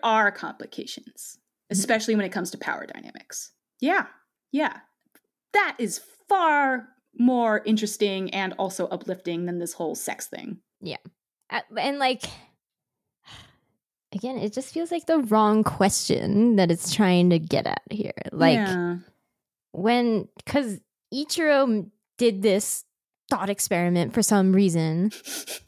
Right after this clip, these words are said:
Speaker 2: And it's just like, why?
Speaker 1: 'Cause Clamp
Speaker 2: And
Speaker 1: wanted to do the thought experiment. <laughs>
Speaker 2: Yeah, but, like, I feel like it's born from, kind of, from, you know, him and his wife couldn't have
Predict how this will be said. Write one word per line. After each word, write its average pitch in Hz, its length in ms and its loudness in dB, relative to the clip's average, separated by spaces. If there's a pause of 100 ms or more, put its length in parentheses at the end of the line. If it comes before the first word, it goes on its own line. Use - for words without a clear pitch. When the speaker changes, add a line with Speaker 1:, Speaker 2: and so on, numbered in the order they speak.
(1000)
Speaker 2:
And 269 140 -2
it's 233 100 0
just 214 120 -4
like, 180 180 -4
why? 180 480 4 (540)
Speaker 1:
'Cause 208 140 -4
Clamp 330 360 0
Speaker 2:
And - 40 -4
Speaker 1:
wanted 208 280 0
to 196 60 -4
do 185 160 2
the 175 80 -4
thought 175 260 0
experiment. 160 800 -4
<laughs> - 40 -18 (580)
Speaker 2:
Yeah, 262 440 0 (100)
but, 302 180 -2
like, 269 260 -4 (1120)
I 269 100 -4
feel 370 160 -6
like 392 120 -4
it's 240 160 -6
born 285 760 -2
from, 226 520 -6 (640)
kind 254 360 0
of, 180 340 2 (100)
from, 190 540 0 (400)
you 208 100 0
know, 165 360 -2
him 214 180 2
and 208 80 4
his 208 140 2
wife 180 280 4
couldn't 180 420 2 (580)
have 165 580 -2